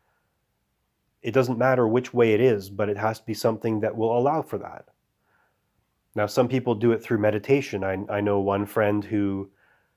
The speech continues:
cuts himself off periodically from social media and takes time to meditate in that way. And that's good. That's the way he does it. And I think that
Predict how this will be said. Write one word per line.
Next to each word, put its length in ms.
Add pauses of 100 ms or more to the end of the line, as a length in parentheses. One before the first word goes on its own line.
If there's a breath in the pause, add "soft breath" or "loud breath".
(580)
cuts 220
himself 360
off 260
periodically 600
from 180
social 360
media 460 (420)
and 280 (220)
takes 220
time 220
to 80
meditate 380
in 120
that 200
way. 280 (960)
And 180
that's 180
good. 360 (1300)
That's 220
the 100
way 140
he 180
does 220
it. 260 (1040)
And 460 (180)
I 120
think 280
that 300